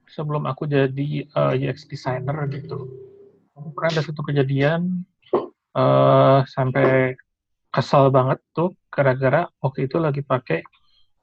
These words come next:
online banking dari salah satu, eh, early players lah yang bikin online banking gitu. Terus masuk satu halaman, ceritanya lagi ngerjain apa, terus tiba-tiba error,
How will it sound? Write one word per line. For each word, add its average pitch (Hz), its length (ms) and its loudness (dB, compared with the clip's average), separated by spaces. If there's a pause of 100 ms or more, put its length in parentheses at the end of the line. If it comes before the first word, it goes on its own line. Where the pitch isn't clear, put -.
online 135 320 2
banking 135 480 2
dari 143 160 0
salah 131 320 0
satu, 156 600 -6 (680)
eh, 131 480 -4
early 135 240 -4
players 127 480 -6
lah - 240 -10
yang 123 240 -10
bikin 123 320 -12 (400)
online 117 240 -8
banking 120 480 -12
gitu. - 240 -20 (1040)
Terus 180 160 -4
masuk 143 240 -8
satu 143 240 -8
halaman, 135 480 -4
ceritanya 147 480 -6
lagi 143 160 -6
ngerjain 135 400 -4
apa, 143 400 -2
terus 156 240 -12
tiba-tiba 139 400 -6
error, 131 480 -2